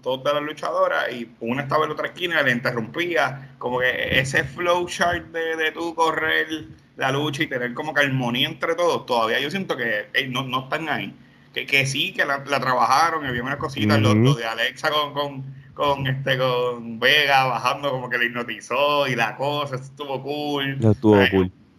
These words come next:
Speaker 1: hubieron un par de cosas que, que, que como que trataron de hacer Tamina y, y la otra dándole a medio mundo por, con t-, todas las <laughs> escaleras que encontraban por el medio, estuvo cool,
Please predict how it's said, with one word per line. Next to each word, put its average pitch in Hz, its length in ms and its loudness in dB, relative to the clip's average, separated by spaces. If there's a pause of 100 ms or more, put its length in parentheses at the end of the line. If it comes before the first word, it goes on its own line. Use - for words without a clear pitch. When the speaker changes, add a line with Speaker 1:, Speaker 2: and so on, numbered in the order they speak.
(140)
Speaker 1:
hubieron 131 320 4
un 135 80 -2
par 156 100 0
de 165 120 4
cosas 160 260 -6
que, 151 240 -4
que, 143 260 -2
que 131 260 -2
como 127 160 -8
que 127 100 -4
trataron 123 340 -4
de 143 60 -4
hacer 139 200 -6
Tamina 139 880 0 (220)
y, 120 160 -2
y 131 140 -4
la 120 140 2
otra 139 180 0
dándole 143 300 2
a 143 40 4
medio 143 260 0
mundo 143 300 0
por, 143 160 -2
con 135 220 -6
t-, - 80 -12 (100)
todas 135 260 2 (280)
las 143 100 -12
<laughs> 127 240 -10
escaleras 135 520 -2
que 151 80 -12
encontraban 139 360 -4
por 139 120 0
el 131 60 -4
medio, 143 200 0
estuvo 123 240 -8
cool, 131 440 0